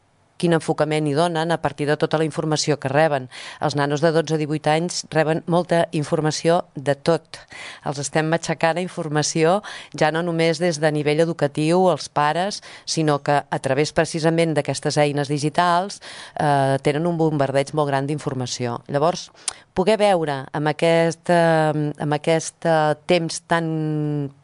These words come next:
determinat i curt, com ells tenen la visió d'un tema, l'any passat va ser del medi ambient,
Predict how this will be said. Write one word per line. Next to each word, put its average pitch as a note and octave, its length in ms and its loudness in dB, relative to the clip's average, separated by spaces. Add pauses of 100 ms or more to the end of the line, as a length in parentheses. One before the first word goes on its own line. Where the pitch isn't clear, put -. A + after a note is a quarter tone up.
(140)
determinat E3 680 0
i F3 60 -4
curt, D#3+ 480 -4 (880)
com G3+ 240 2
ells F#3+ 320 -4
tenen E3+ 320 2
la D3+ 80 2
visió D3 320 0
d'un C#3+ 240 -4
tema, F#3 560 0
l'any C#3+ 200 -2
passat D3 280 -2
va D3 80 0
ser D#3 160 -2
del C#3+ 160 0
medi C#3+ 240 -2
ambient, D3+ 540 -2